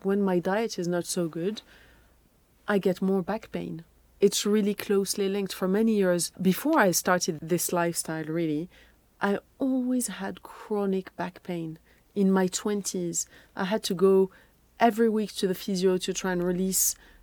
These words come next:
the tension. And since I've implemented this better way of eating and regular anti-inflammatory exercise, Pilates-based workout, trying to work on my posture,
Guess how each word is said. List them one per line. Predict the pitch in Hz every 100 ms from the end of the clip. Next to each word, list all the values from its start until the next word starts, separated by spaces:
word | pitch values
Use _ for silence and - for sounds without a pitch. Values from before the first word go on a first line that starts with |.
| -
the | 156
tension. | 175 - 240 233 - 170 185 - - _ _ -
And | 202 190
since | - 269 269 -
I've | 202 185 -
implemented | 208 196 214 196 220 220 208 190 165 - - _ _ -
this | 170 190 -
better | - 220 208
way | 202 202
of | 180 170
eating | 214 196 - 185
and | 170 165
regular | 175 175 180 180 175 - -
anti-inflammatory | 180 175 180 - 175 170 - 190
exercise, | 233 - 208 - 202 180 -
Pilates-based | 180 165 170 - 175 156 165 214 196 -
workout, | 196 185 196 185 180 - - - -
trying | - 190 180
to | -
work | 185 185 185
on | 170
my | 170
posture, | 170 233 - - 151 175